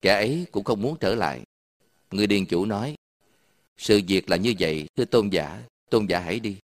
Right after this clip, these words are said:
Người điền chủ tiễn kẻ ấy ra tận cửa làng, rồi mới trở về. Người tu khổ hạnh đi một lát rồi suy nghĩ, "Ta nên lừa dối người điền chủ này." Nghĩ vậy,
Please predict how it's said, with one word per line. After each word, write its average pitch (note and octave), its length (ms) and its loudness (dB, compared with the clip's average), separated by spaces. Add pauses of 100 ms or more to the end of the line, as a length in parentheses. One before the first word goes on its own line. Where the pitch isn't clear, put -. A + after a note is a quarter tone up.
(1000)
Người A#2+ 140 4
điền A2+ 180 6
chủ G#2 340 2
tiễn A2 220 0
kẻ A2+ 140 2
ấy C3+ 400 0
ra C3 140 6
tận F#2 300 -2
cửa C3 140 2
làng, E2+ 280 0 (280)
rồi G2 220 6
mới C3 140 0
trở G2 280 2
về. D#2 200 -2 (1040)
Người A2+ 140 6
tu A2 180 4
khổ C3+ 180 4
hạnh F2 320 0
đi A#2 120 2
một F#2 240 0
lát B2 180 -2 (200)
rồi D#2+ 220 0
suy A2+ 200 -4
nghĩ, E2 320 -6 (920)
"Ta C3 120 8
nên B2+ 180 2
lừa F#2+ 220 4
dối G2 340 4
người G#2 120 2
điền F#2 180 0
chủ F#2 240 0
này." E2 220 -6 (760)
Nghĩ G#2+ 240 2
vậy, E2 300 2